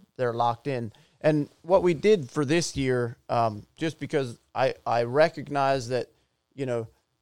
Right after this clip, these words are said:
his breeding shares are gonna be seventeen five, um, and that's one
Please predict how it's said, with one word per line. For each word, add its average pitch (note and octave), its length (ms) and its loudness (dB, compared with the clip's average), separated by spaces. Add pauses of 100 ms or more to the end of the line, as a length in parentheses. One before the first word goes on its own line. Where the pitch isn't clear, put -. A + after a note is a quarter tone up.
(120)
his C3+ 220 -10
breeding E3+ 320 -4
shares C#3+ 400 2
are C3+ 40 -2
gonna B2+ 200 -4
be B2+ 160 -4
seventeen C#3+ 580 -2
five, A#2 500 2 (680)
um, G#2 460 -2
and A#2 140 -6
that's B2+ 220 0
one C#3 500 -2